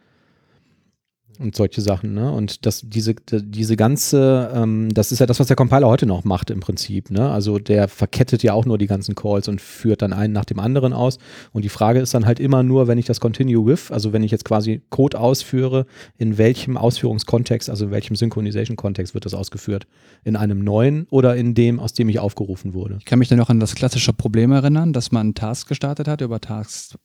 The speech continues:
Speaker 2: Punkt Start.
Speaker 1: Mhm.
Speaker 2: Und, ähm, der ist niemals in die Continuation gegangen, weil am Ende <laughs> hat man dann quasi, man hat dann gesagt, Task Start. Und dann ist man jetzt hingegangen und hat gesagt, Continue With und so weiter und so fort.
Speaker 1: Mhm. Und dann
Speaker 2: Da
Speaker 1: war
Speaker 2: war
Speaker 1: der
Speaker 2: der Task aber schon
Speaker 1: abgeschlossen
Speaker 2: vorbei.
Speaker 1: vor Continue With.
Speaker 2: <laughs>
Speaker 1: Ja.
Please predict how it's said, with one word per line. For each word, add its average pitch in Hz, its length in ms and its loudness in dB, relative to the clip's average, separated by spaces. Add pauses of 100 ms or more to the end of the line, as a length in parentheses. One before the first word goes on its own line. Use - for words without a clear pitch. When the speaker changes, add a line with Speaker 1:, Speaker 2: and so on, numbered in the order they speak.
Speaker 2:
Punkt 107 180 -6
Start. 120 380 -4 (280)
Speaker 1:
Mhm. 110 280 -4 (300)
Speaker 2:
Und, 135 600 4
ähm, 127 400 2
der 127 120 0
ist 123 100 -4
niemals 160 240 -2
in 143 80 0
die 135 60 -2
Continuation 135 760 -4
gegangen, 104 400 -8 (1400)
weil 120 100 0
am 123 100 2
Ende 123 260 0
<laughs> 104 120 2
hat - 80 2
man 135 120 0
dann 123 180 0
quasi, 131 340 -2
man 110 80 0
hat 117 120 -2
dann 117 200 -4
gesagt, 120 300 -8
Task - 400 -8
Start. 135 420 -4
Und 135 80 -4
dann 190 120 4
ist 233 120 -4
man 185 80 2
jetzt 175 140 0
hingegangen 143 420 2
und 135 60 2
hat 147 100 -2
gesagt, 143 240 -2
Continue 190 480 4
With 196 240 -2
und - 160 -10
so 143 100 -8
weiter 131 220 -6
und 120 80 -10
so 139 80 -6
fort. 147 260 -4
Speaker 1:
Mhm. 123 240 -2
Und 117 120 -4
dann 117 100 -2
Speaker 2:
Da 131 60 2
Speaker 1:
war - 60 6
Speaker 2:
war - 40 6
Speaker 1:
der 113 80 6
Speaker 2:
der 117 80 4
Task 196 160 4
aber 160 60 0
schon 185 80 4
Speaker 1:
abgeschlossen 165 300 4
Speaker 2:
vorbei. 151 360 2
Speaker 1:
vor 143 220 0
Continue 131 500 2
With. 151 140 0
Speaker 2:
<laughs> 208 180 2
Speaker 1:
Ja. 120 140 0